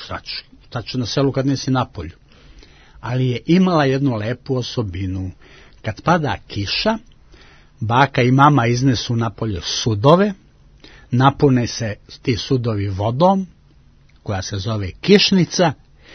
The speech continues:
i koliko se vode tu skupi, toliko vode ne moramo da nosimo sa izvora.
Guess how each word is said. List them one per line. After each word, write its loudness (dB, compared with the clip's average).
i 0
koliko 6
se -2
vode 2
tu -2
skupi, 0
toliko 0
vode 2
ne 2
moramo 4
da 0
nosimo 0
sa -4
izvora. -2